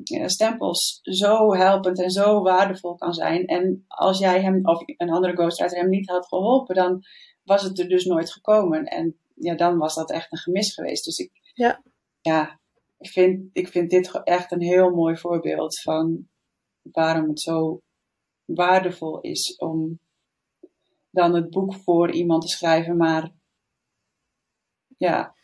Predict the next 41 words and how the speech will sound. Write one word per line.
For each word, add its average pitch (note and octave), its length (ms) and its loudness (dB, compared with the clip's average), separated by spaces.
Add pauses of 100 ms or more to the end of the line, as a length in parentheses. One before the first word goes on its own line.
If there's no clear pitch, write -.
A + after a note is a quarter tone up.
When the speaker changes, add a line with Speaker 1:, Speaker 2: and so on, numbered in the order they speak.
(140)
Speaker 2:
Ja, C4 140 2
en C#4 100 4
er C#4+ 80 2
zit E4 220 2
ook C#4 80 0
niks C4+ 400 2
gênants B3 460 4
in. F#3 240 -2
Ik, G#3+ 180 -8
ik A#3+ 200 -4
zou B3+ 340 6
ook, A3+ 420 -2
ik, B3+ 200 -8
ik - 240 -4
verwacht B3+ 320 0
niet C4 200 -2
van C4 140 -4
iedereen A#3+ 400 2
op G#3+ 60 -8
de G#3+ 60 -2
wereld A3+ 300 6
dat A3+ 200 2
ze A3 100 -6
weten A3 320 2
hoe G#3+ 100 -4
ze G#3 100 -4
moeten G3+ 260 -8
schrijven. A#3 580 2
Kijk, G3 180 -6
als G#3+ 120 0
ik A3 200 0 (560)
de A3 120 -2
buitenkant A3+ 400 2
van G#3+ 140 -6
mijn, A3 260 -2
mijn G#3+ 220 -6
huis A#3+ 400 0
ga A#3 140 2
laten G#3+ 280 2
verven, G3+ 540 2
dan A3 300 2